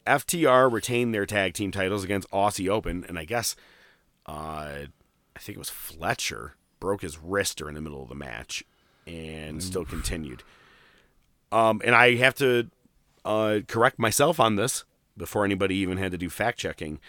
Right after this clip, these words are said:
Speaker 1: This was their second meeting. I thought that this was their rubber match. It was, they've only had one before. It was Royal Quest last year. This past Sunday was number two. And in your main event,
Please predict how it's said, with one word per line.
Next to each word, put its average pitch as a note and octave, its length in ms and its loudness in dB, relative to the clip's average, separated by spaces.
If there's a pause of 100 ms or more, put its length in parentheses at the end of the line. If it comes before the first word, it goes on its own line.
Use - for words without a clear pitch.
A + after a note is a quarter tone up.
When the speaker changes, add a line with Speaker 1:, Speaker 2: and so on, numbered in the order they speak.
(180)
Speaker 1:
This A2+ 140 -4
was B2+ 100 -6
their A2+ 100 0
second G2 360 -2
meeting. C2+ 300 -10 (500)
I F#2+ 80 -2
thought A#2 260 4
that G#2 220 -4
this G2+ 200 -4
was G2 120 -4
their F#2+ 180 2
rubber E2+ 260 0
match. D2+ 420 -8
It F#2 80 -8
was, F#2 120 -6
they've F#2+ 160 0
only F#2+ 200 -2
had F#2 240 -2
one F#2 200 -2
before. G#2 460 2 (300)
It C#2+ 40 -14
was E2 140 -8
Royal F#2 300 0
Quest G2 320 0
last F2+ 280 -4
year. A2 300 0 (760)
This F2 120 -6
past F#2+ 280 4
Sunday G2+ 280 2
was F2 280 -4
number E2+ 220 -4
two. B1+ 240 -8 (1400)
And G2 480 0 (100)
in D3 280 4
your A2 200 2
main C3+ 480 6
event, G#2 800 0